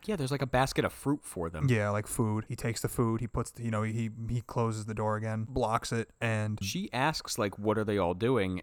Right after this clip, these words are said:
Speaker 1: And he's just like, "They're all just waiting.
Speaker 2: They're waiting, yeah.
Speaker 1: They're, they're just waiting
Speaker 2: And she
Speaker 1: for us."
Speaker 2: says, she says, like, you know, like, "We,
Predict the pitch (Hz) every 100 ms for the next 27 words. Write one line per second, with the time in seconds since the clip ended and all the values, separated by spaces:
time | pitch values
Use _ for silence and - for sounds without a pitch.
0 | - 104 104 101 - 123 123 123 - 104
1 | - - - - _ - 95 107 120 110
2 | - 90 107 104 104 104 98 104 104 104
3 | 92 101 101 92 90 95 113 139 120 151
4 | 131 127 123 - - - - 123 120 120
5 | - 117 107 - 110 104 101 104 101 110
6 | 113 110 107